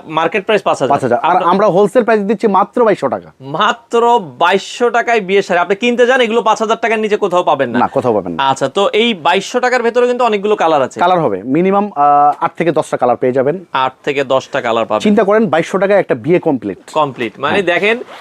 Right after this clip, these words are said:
Speaker 1: অনেকে টাকার জন্য যারা বিয়ে করতে পারতেছে না, মানে আপনারা এখানে কিন্তু পঞ্চাশ হাজার টাকায় বিয়ের ফুল কেনাকাটা করে নিতে
Speaker 2: করতে
Speaker 1: পারবেন।
Speaker 2: পারবেন। তাছাড়া আপনারা কিন্তু যাদের অল্প বাজেট, দশ থেকে বিশ হাজার টাকা বাজেট,
Speaker 1: পাইকারি ব্যবসা করতে চায়।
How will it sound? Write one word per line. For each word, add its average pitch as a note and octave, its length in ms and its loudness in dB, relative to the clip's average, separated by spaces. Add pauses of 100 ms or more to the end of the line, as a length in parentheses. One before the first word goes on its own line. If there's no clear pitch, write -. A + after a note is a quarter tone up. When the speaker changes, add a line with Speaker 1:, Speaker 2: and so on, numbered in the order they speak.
(100)
Speaker 1:
অনেকে F3+ 320 0
টাকার A3 380 -4
জন্য A3 240 0
যারা A3 180 2
বিয়ে G3+ 220 0
করতে F#3+ 240 0
পারতেছে C3+ 340 -2
না, C3 80 -2
মানে E3 200 0
আপনারা F#3+ 320 0
এখানে G#3+ 300 0
কিন্তু A3 220 -2
পঞ্চাশ G3+ 380 0
হাজার A3 220 0
টাকায় A#3+ 200 2
বিয়ের G3 260 2
ফুল A#3 300 0
কেনাকাটা G3+ 380 0
করে C3+ 160 -2
নিতে B2+ 120 -6
Speaker 2:
করতে A#2 140 -2
Speaker 1:
পারবেন। A2+ 260 0
Speaker 2:
পারবেন। - 340 -20 (120)
তাছাড়া A3+ 360 2
আপনারা G3+ 300 2
কিন্তু A3 420 0
যাদের E3+ 300 0
অল্প F3+ 320 2
বাজেট, D3 360 2 (140)
দশ D3 220 0
থেকে D3+ 160 -2
বিশ D3 220 -6
হাজার D3+ 160 -4
টাকা D3+ 180 -2
বাজেট, C#3+ 180 2
Speaker 1:
পাইকারি G3 180 2
ব্যবসা F3 280 -2
করতে D#3 240 -4
চায়। A2 180 -8